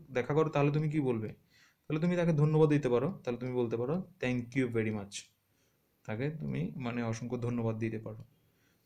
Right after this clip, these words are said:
তাহলে এই যে প্রশ্নগুলো এবং এই প্রশ্নগুলোর আনসার কিন্তু আমরা এইখান থেকেই নিয়েছি। অর্থাৎ এই যে আমরা এখানে এটা পড়লাম, এই প্যাসেজ থেকেই কিন্তু আমাদের নেয়া।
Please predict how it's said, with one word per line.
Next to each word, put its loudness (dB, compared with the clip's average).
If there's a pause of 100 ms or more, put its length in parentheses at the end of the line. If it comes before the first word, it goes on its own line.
তাহলে 4
এই 2
যে 6
প্রশ্নগুলো 0
এবং 0
এই 0
প্রশ্নগুলোর -2 (460)
আনসার -2
কিন্তু -2
আমরা -4 (100)
এইখান -2
থেকেই -2
নিয়েছি। -4 (500)
অর্থাৎ -2
এই 2
যে -2
আমরা 2
এখানে -2
এটা -2
পড়লাম, 0 (1300)
এই 0
প্যাসেজ -2
থেকেই 0
কিন্তু -4
আমাদের -2
নেয়া। -6